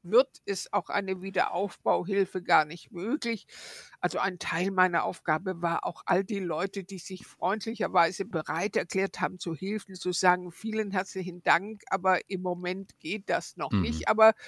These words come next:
Speaker 1: wir haben eine ganz gute Idee, wo Deutschland helfen könnte, ohne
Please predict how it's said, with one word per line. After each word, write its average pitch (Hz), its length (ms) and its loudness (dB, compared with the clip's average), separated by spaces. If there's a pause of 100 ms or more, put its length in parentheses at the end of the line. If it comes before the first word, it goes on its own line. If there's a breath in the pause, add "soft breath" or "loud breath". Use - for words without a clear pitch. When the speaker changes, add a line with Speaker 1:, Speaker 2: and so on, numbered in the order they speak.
(200 loud breath)
Speaker 1:
wir 226 220 4
haben 269 200 6
eine 226 220 4
ganz 220 320 4
gute 254 340 -2
Idee, 233 760 0 (420)
wo 233 380 0
Deutschland 220 680 2
helfen 233 440 2
könnte, 220 840 2 (100)
ohne 220 600 2